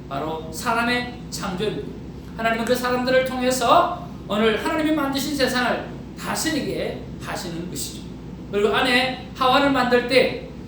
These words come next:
사람의 독차하는 것이 좋지 못하여 돕는 배필을 지으셨다라고 말씀하고 있습니다. 그런 것 보면 하나님의 관심은 한 사람에게 있었다라고 하는 것을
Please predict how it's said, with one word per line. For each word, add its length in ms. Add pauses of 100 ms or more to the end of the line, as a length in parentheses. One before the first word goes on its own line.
사람의 640
독차하는 560
것이 200
좋지 260
못하여 680 (200)
돕는 680
배필을 460
지으셨다라고 1400
말씀하고 460
있습니다. 300 (520)
그런 160
것 140
보면 560 (260)
하나님의 520
관심은 600 (320)
한 320
사람에게 760 (120)
있었다라고 840
하는 180
것을 420